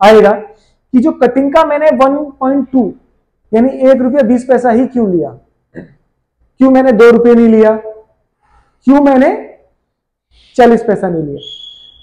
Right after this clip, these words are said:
तो इस पे भी हम कभी अलग से वीडियो बनाएंगे। ये क्या होता है कि हम मशीन आवर cost निकालते हैं और हम calculate करते हैं जो हमारा part है उसे कितना time लगेगा कटने में,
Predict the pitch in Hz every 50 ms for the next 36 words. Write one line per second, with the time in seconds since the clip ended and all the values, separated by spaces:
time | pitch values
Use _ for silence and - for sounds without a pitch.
0 | - 285 311 302 302 - - 262 220 - - - _ 311 311 302 285 226 254 277
1 | 320 381 403 - - - - - _ _ _ _ _ _ _ _ - 226 262 285
2 | 285 269 254 - - - - 220 214 233 254 277 294 302 320 - - - 214 220
3 | 226 214 - 254 247 208 226 202 240 247 240 233 220 208 208 208 208 247 330 359
4 | - - _ _ _ _ _ _ _ _ - 220 233 262 285 269 277 269 254 240
5 | 220 208 - 240 247 247 294 311 285 294 302 262 220 214 214 - - 262 277 320
6 | 359 359 - - 240 240 240 254 269 262 - - 208 185 175 - - - _ _
7 | _ _ 190 196 196 196 220 220 220 220 214 247 240 240 202 240 254 - - _
8 | _ _ _ _ _ _ _ _ _ - 226 247 254 262 277 269 254 240 226 208
9 | 247 254 247 247 240 247 247 220 214 226 240 247 254 240 262 247 226 202 208 214
10 | 220 233 233 233 220 202 208 202 208 220 247 240 - 254 254 - 220 214 - 226
11 | 220 220 - 208 196 202 202 208 196 208 214 214 226 220 220 214 214 220 226 233
12 | 254 320